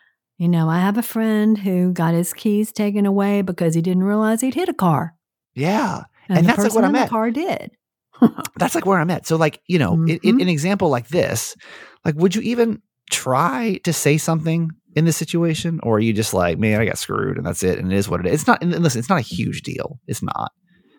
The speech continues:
Speaker 2: But still, I feel
Speaker 1: Mm.
Speaker 2: like if you hit someone's car,
Speaker 1: Mm-hmm.
Speaker 2: like, you were kind of at the liability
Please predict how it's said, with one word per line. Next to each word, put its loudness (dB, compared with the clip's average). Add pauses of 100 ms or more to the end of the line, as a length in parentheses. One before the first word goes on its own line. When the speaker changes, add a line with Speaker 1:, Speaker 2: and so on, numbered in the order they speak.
Speaker 2:
But -4
still, 0
I 0
feel -2
Speaker 1:
Mm. 0
Speaker 2:
like 0
if -4
you 2
hit 0
someone's -2
car, 0 (440)
Speaker 1:
Mm-hmm. 0 (440)
Speaker 2:
like, -6
you 0
were 4
kind -2
of 2
at 2
the 2 (1300)
liability 0